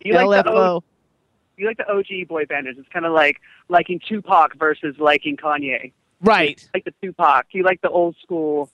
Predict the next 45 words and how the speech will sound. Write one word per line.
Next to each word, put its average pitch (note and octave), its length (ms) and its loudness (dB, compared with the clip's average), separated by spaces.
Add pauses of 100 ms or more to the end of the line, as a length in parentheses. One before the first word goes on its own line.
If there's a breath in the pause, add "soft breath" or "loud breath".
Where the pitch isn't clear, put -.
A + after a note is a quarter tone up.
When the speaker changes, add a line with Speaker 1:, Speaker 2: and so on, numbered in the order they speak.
Speaker 2:
Yeah, F3 280 2
I D#3+ 40 2
like G#3+ 240 0
the A#3 80 0
old A3 160 4
Speaker 1:
Where, E3 100 8
Speaker 2:
school A3 160 6
Speaker 1:
where G3+ 100 6
Speaker 2:
boy, G3 60 6
Speaker 1:
it F#3+ 60 4
Speaker 2:
and G3 100 4
Speaker 1:
all F#3+ 60 4
Speaker 2:
I - 40 2
like C4 180 0
Speaker 1:
came F3+ 200 -6
from. C#3 360 -6 (140)
Speaker 2:
and A#3 140 0
I C#4+ 100 2
like C#4+ 160 2
Speaker 1:
Mm-hmm. C#4+ 100 -2
Speaker 2:
all C#4 120 0
the, C4 100 -2
like, A#3+ 300 -4
the A3 100 0
ones B3+ 300 0
from A#3 160 -4
Speaker 1:
The - 80 -2
roots. C#4+ 80 0
Speaker 2:
Europe, C4 520 2
you F3 140 -8
know, F#3 180 -2
uh, E3+ 300 2
like, E3+ 320 0
uh, C#3+ 220 4
Westlife, G3+ 680 4
Speaker 1:
Five. E3+ 320 6
Speaker 2:
Boyzone, G3+ 840 4
and E3 140 -6
Five, F#3+ 680 4
Speaker 1:
We E3+ 60 4
Speaker 2:
and D#3 120 -6
all F3 180 -4
that F3 180 0
stuff. - 300 -6
Speaker 1:
Yeah. C3 300 4